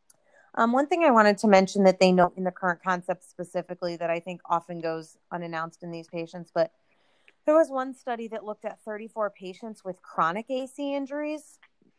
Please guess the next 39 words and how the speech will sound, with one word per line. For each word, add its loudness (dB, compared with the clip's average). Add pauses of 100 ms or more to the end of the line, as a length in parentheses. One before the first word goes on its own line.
(600)
usually 2
over 6
two -8
years 0
of -6 (100)
duration -12 (320)
for -6
injury, -8 (420)
and 0
they -2
looked -6
at -4
their -4
relationship -8
between -12
cervical -4
spine -4
pain -10 (300)
and -6
their -4
A -8
C -14
injury. -14 (320)
And -4
they -2
found 0
a 2
higher -6
prevalence -6
of -18
cervical -8
hyperlordosis -10
and -8
more -2
cervical -4
symptoms -8
in -8
the -10
chronic -6